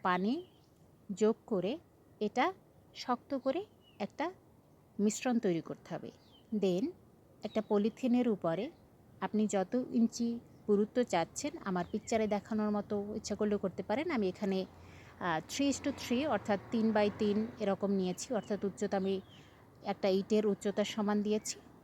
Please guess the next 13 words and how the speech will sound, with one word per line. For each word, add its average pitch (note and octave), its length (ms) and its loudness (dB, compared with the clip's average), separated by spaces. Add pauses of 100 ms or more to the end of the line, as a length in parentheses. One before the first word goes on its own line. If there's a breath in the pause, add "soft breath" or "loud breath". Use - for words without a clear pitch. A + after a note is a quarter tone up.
(240)
তিন F#3+ 160 2
ইঞ্চি G3 360 0 (460)
করে F#3+ 220 0
পুরুত্ব G#3 420 -2
করে G3 260 0
আমি F#3+ 220 -2 (380)
এটা G3 180 -2
বিছিয়ে G#3 460 -2
দিয়ে A3 300 0
then F#3+ 280 -2 (500)
আমি G3 440 -2
একটা G3 260 -6
নাইফ F#3 380 0